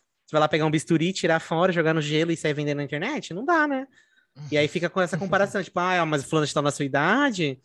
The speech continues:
Speaker 1: já fazia não sei o quê. Olha, mas você tá com vinte e oito anos, já tá na hora de casar, porque, ó, eu na sua idade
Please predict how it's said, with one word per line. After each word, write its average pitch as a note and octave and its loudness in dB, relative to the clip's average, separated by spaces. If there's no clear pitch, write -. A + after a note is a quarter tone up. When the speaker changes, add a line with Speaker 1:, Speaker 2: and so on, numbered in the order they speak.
Speaker 1:
já C#3 2
fazia D3 0
não E3+ -2
sei F3+ 0
o A#3+ 0
quê. D#3+ 0
Olha, C#3 2
mas B2+ -2
você - -4
tá C3+ 0
com D3+ -8
vinte D3+ -6
e F#3 -2
oito F3+ 0
anos, G3+ 2
já D3+ -2
tá C#3 -2
na C3 0
hora B2+ 0
de B2 -10
casar, F#3 0
porque, - -4
ó, C3+ 6
eu C3+ 2
na D#3+ -2
sua B2 -10
idade C3+ -2